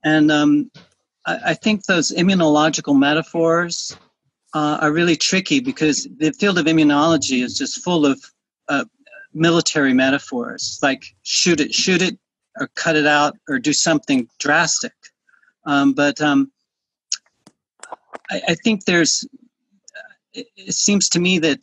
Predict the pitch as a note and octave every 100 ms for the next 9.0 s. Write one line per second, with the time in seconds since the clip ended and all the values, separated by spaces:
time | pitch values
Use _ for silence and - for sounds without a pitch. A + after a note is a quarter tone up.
0 | _ - F#3+ - C#3+ - - F3+ F#3 E3+
1 | F3 E3 E3 D#3 B2+ _ D3 D3 C#3+ D3+
2 | D#3 F3+ F#3 - - - _ _ _ _
3 | - D3+ E3 E3 G3 - G3+ - D#3+ E3
4 | D3 D3 D3+ D#3+ C#3 - C#3+ C3 C3 A#2
5 | _ - - - F3 F3+ D3 C#3 B2+ -
6 | D#3 C3+ C#3 C3 - - _ D3 C#3 D3
7 | - - D#3+ - D3 - F3+ E3 B2 A#2
8 | - D3 A#2 C3+ D3 C3 A#2 - -